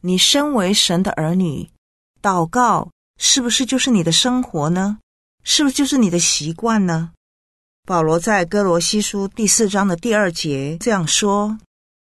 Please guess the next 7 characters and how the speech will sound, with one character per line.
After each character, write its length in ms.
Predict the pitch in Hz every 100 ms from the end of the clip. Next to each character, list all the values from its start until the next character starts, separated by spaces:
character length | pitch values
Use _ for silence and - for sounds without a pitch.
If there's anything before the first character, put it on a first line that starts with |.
| _
：“你 100 | 202
们 180 | 202 214
要 280 | 226 254 214
恒 520 | 180 - 165 170 202
切 520 | 214 - - 233 180
祷 280 | 147 160 131 123
告 360 | - 180 143